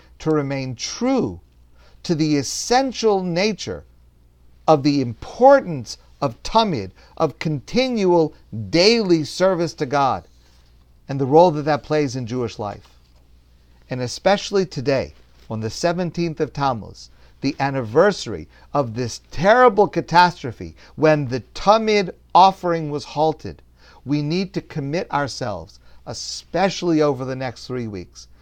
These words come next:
but at all times, we need to use this time to recommit ourselves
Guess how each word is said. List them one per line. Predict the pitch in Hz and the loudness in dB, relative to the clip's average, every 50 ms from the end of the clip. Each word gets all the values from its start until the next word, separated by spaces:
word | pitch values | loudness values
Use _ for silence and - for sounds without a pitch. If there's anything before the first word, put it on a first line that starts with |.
| _ _ _ - | _ _ _ 2
but | 175 185 180 | 4 4 4
at | 190 190 | 4 0
all | - - 190 196 202 202 | 0 2 2 4 4 2
times, | 196 - 151 135 117 107 98 95 92 - - - - - - | 0 0 -2 -2 -2 -4 -6 -10 -14 -18 -20 -20 -20 -14 -8
we | 135 143 | -6 -4
need | 151 160 170 151 - | -2 -2 -4 -2 -2
to | 147 | -2
use | 143 139 135 143 165 196 214 214 202 165 131 | -2 -2 -2 -2 0 0 0 0 -2 -2 -4
this | 120 156 175 170 - | -2 -2 -2 -4 -4
time | - - 147 160 156 156 156 156 143 | -8 -6 -2 0 2 2 0 -2 -6
to | - - 131 | -8 -8 -8
recommit | 120 113 110 127 165 190 185 - - - 143 123 123 143 165 170 | -6 -6 -4 -4 -4 -4 -4 -8 -10 -10 -8 -6 -4 -2 -2 0
ourselves | 147 123 107 87 - - 90 85 87 82 - - - - - | 0 -2 -2 -4 -8 -10 -12 -12 -12 -12 -16 -18 -20 -20 -20